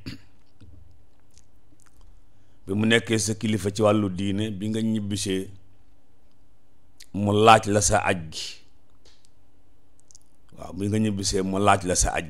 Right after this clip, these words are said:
gi. Nga wax ko yi nga def,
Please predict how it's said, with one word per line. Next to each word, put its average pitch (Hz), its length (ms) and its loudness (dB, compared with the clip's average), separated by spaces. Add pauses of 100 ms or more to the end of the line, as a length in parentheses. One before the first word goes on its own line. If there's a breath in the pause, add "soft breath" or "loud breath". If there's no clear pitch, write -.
gi. - 140 -10 (2500)
Nga 101 160 4
wax 113 240 8
ko 110 120 4
yi 110 200 6
nga 113 160 8
def, - 500 2